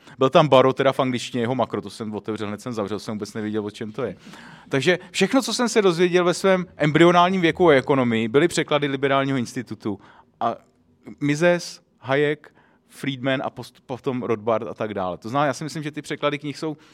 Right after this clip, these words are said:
zcela klíčové pro ty lidi, kteří jsou začínající. A vím, že tam byl nějaký gap v těch překladech, že jo, časový, že dlouhou dobu se pořádně nic nevydalo.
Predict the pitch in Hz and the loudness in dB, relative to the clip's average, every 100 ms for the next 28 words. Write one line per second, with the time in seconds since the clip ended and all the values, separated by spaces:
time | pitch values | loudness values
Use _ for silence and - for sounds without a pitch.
0 | _ - 165 175 175 - 139 107 107 113 | _ -8 -4 -4 -6 -8 -4 -4 -4 -8
1 | 131 127 127 123 131 120 156 143 - 127 | -6 -8 -10 -12 -12 -12 -10 -10 -8 -8
2 | 104 - 165 - _ _ _ _ _ _ | -8 -12 -20 -20 _ _ _ _ _ _
3 | - 104 101 98 101 _ _ _ _ _ | -8 -6 -4 -6 -10 _ _ _ _ _
4 | 107 127 156 156 160 156 160 131 127 - | -8 -4 -4 -2 -2 -4 -6 -4 -4 -4
5 | 147 - 143 127 117 131 117 123 143 - | -12 -8 -8 -6 -6 -6 -8 -8 -10 -10
6 | 120 95 101 _ _ _ _ _ _ _ | -12 -12 -16 _ _ _ _ _ _ _
7 | _ _ _ 127 101 107 110 120 110 - | _ _ _ -16 -10 -8 -8 -8 -10 -12
8 | 127 - - 123 117 123 127 123 - 117 | -14 -14 -16 -12 -10 -8 -10 -14 -14 -12
9 | 107 101 85 | -8 -8 -10